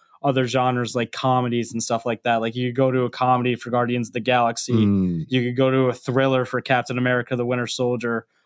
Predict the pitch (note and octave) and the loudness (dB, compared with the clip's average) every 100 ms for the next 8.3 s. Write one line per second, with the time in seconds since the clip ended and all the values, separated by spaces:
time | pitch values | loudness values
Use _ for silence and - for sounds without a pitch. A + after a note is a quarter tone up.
0 | - C3+ B2+ B2 B2+ A#2+ - A2 B2 A2+ | -2 2 2 2 0 -2 -4 -6 -4 -4
1 | G#2+ - G#2+ G#2+ G#2+ A2 G#2+ G#2+ G#2 - | -6 -8 -6 -6 -6 -6 -6 -6 -8 -10
2 | _ _ - C#3 C#3+ C#3+ - C3+ B2+ - | _ _ -2 2 2 0 -2 -2 -2 -2
3 | - C#3 C3+ B2+ B2 - A#2 A#2+ A#2 - | 0 0 2 -2 -2 -6 -6 -4 -4 -6
4 | - A2 G#2+ A2+ A2+ G#2+ - A2 G#2 - | -10 -8 -4 -2 -2 -4 -6 -6 -6 -10
5 | _ B2 B2+ - - A#2 G#2+ - C3+ A#2+ | _ 0 0 0 2 2 2 0 2 4
6 | C#3 C3+ - A#2 D#3 D3+ D3+ - D3 B2+ | 2 0 -4 0 0 0 -2 0 0 0
7 | B2 A2+ A2+ A#2 A2 G2+ G#2 G#2 G2+ G2 | 0 2 2 2 0 0 0 0 0 0
8 | E2 D#2+ - | 0 -2 -6